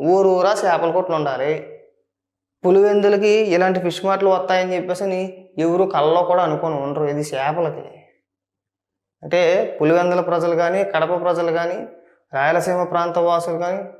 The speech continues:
అట్లా పుట్టి పెరిగిన కానీ ఇప్పుడు చేపల ముఖం వేసి ఉన్నట్టు మాట్లాడాడు. అసలు మీకు చేపలంటే ఏంటో తెలియదు, ఆ చేపలు తీసుకొచ్చింది నేనే, వాటి పెంచేది మేమే,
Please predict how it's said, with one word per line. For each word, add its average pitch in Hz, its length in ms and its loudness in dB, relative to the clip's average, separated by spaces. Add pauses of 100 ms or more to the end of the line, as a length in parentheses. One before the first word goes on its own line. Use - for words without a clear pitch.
అట్లా 165 160 -2
పుట్టి 151 260 -4
పెరిగిన 180 320 0
కానీ 185 320 -2
ఇప్పుడు 180 400 -2 (180)
చేపల 160 420 0
ముఖం 170 340 0
వేసి 190 200 0
ఉన్నట్టు 190 260 -2
మాట్లాడాడు. 156 500 -4 (1400)
అసలు 160 180 -4
మీకు 160 280 0
చేపలంటే 175 540 0
ఏంటో 196 200 2
తెలియదు, 196 420 0 (920)
ఆ 139 60 2
చేపలు 151 500 0
తీసుకొచ్చింది 196 520 -2
నేనే, 190 280 -2 (380)
వాటి 156 220 0
పెంచేది 165 400 2
మేమే, 185 360 -2